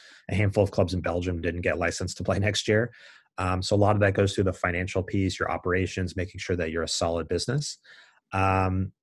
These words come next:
you know, obviously I'm dealing a lot with our sporting side. You know, we're already preparing for the,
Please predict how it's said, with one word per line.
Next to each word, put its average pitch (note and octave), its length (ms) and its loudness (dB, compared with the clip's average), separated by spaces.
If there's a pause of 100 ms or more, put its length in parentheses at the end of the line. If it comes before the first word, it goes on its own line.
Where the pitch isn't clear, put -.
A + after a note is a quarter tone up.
(120)
you A2+ 80 0
know, G2 240 0 (140)
obviously G#2 360 2
I'm F#2+ 120 4
dealing F#2 240 2
a F2+ 40 0
lot F2 160 2
with F#2 120 -4
our E2+ 80 -2
sporting C#3+ 380 4
side. C3 360 6
You A2 80 2
know, F#2 60 2
we're F#2 100 2
already F2+ 300 2 (280)
preparing F#2+ 440 -2
for F2+ 120 -4
the, D#2 120 -6